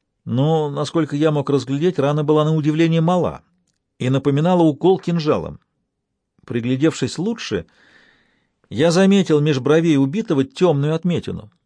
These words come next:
словно он получил удар дубиной. Большинство опытных убийц ограничивается одним смертельным ударом,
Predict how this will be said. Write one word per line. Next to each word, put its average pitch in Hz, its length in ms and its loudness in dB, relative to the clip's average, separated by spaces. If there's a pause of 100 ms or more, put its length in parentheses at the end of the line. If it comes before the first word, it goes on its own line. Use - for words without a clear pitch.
(220)
словно 110 320 0
он 123 140 0
получил 131 360 -2
удар 127 240 2
дубиной. 113 500 -4 (1120)
Большинство 123 760 -2
опытных 143 600 -2
убийц 127 460 -4
ограничивается 135 720 -2
одним 170 280 -2
смертельным 104 540 -4
ударом, 90 380 -6